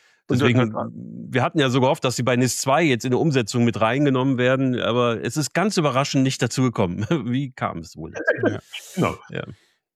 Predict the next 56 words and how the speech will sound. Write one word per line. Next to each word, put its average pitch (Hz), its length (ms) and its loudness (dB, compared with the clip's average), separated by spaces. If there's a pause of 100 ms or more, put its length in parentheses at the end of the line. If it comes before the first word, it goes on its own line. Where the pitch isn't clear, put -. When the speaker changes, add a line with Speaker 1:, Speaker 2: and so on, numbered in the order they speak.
(140)
Speaker 3:
Wobei 131 200 2
Speaker 1:
Gut, 143 60 4
du - 0 -
hast 135 80 4
Speaker 3:
interessanterweise 175 460 2
Speaker 1:
die 143 60 -2
Frage 151 80 4
Speaker 3:
bei - 40 4
der 156 120 2
K-I-Verordnung 170 760 -2
ist 147 100 -2
es 135 160 -2
ja 110 140 -4
so, 104 200 -8
ne? 120 140 -6
Wenn 123 140 -4
ich, - 120 -14
korrigiere 127 340 0
mich, 160 160 -4
Michael, 165 460 -2
ne? 143 200 -4
Bei 135 100 0
der 139 100 0
K-I-Verordnung 160 720 -2
sind 147 220 0
auch 156 120 0
Behörden 165 420 2
im 123 160 -4
Lostopf. 117 520 -2
Wenn 147 140 -2
sie 135 60 -8
sich 131 200 -6
nicht 139 140 -4
dran 131 220 -2
halten, 127 280 -2
müssen 160 220 -4
auch 147 160 -2
Behörden 156 580 0
dort 147 240 0
Bußgelder 131 520 0
bezahlen. 110 440 -2
Da 135 80 -2
kommt - 180 -2
natürlich 143 260 -4
immer 151 140 -6
das 147 160 -2
Argument, 131 420 -2
linke 160 260 0
Tasche, 131 280 -2
rechte 156 320 0
Tasche, 139 440 -2 (380)
was 147 200 -2
ich 202 140 0
allerdings 180 420 0
nicht 190 200 0
glaube. 175 440 2